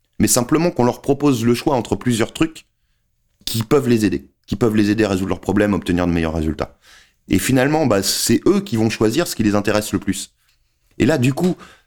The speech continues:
on, ils sont pas, enfin, ce qui se passe dans l'esprit de nos prospects, c'est qu'ils sont pas en train de réfléchir, « Tiens, si je clique là, il va penser qu'il faut qu'il, que, qu'il fasse un produit d'information sur tel truc. »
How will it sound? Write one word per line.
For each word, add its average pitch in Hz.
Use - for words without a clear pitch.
on, 113
ils 127
sont 135
pas, 139
enfin, 110
ce -
qui 131
se -
passe 143
dans 113
l'esprit 113
de 123
nos 117
prospects, 120
c'est 139
qu'ils -
sont 107
pas 120
en 120
train 131
de 127
réfléchir, « 127
Tiens, 120
si -
je -
clique 123
là, 127
il 110
va 95
penser 107
qu'il -
faut 90
qu'il, -
que, -
qu'il -
fasse 110
un 101
produit 107
d'information 101
sur -
tel 98
truc. » 165